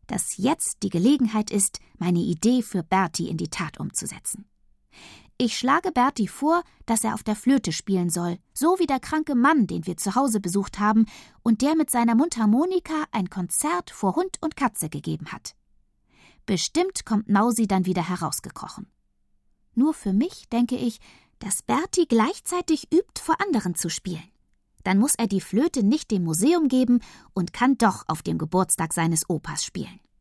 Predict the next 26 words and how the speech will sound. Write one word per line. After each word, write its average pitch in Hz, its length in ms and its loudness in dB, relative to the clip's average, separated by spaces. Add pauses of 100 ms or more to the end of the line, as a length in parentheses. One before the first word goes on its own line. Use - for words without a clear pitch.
(840)
Tante 226 320 2
Leonie 311 520 0
klopft - 440 -6
mir 175 160 0
anerkennend 190 640 0
auf 156 100 -8
die - 100 -10
Schulter 220 440 2 (280)
und 269 220 0
schickt - 340 -6
Bertie 277 380 2
los, 226 320 2
die 156 140 -8
Flöte 277 520 0
aus 226 160 -2
dem 247 160 0
Lastwagen 160 560 -2
zu 165 200 -4
holen. 156 280 -6 (1040)
„Wir 359 140 4
können 415 240 -2
hier 359 100 2
ja 311 160 2
nicht 294 240 -2
ewig 220 340 2
warten. 139 360 -4